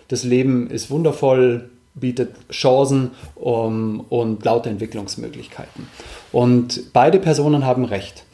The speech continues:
Das ist immer das Spannende bei den Glaubenssätzen.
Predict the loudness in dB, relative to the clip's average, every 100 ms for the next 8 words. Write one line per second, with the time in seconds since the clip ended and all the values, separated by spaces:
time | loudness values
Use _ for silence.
0 | -20 -20 -20 -20 _ _ -4 -2 -2 -2
1 | -2 -2 -2 0 0 -2 -6 -6 -8 -8
2 | -8 -6 -4 -2 -4 -4 -4